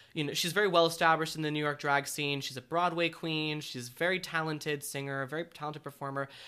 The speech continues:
She's also a meme queen. And when, you know,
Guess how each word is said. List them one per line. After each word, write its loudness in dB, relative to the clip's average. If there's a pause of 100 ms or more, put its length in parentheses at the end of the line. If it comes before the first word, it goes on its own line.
(180)
She's -2
also 6
a 8
meme 8
queen. 2 (520)
And 6
when, 4 (340)
you 2
know, 8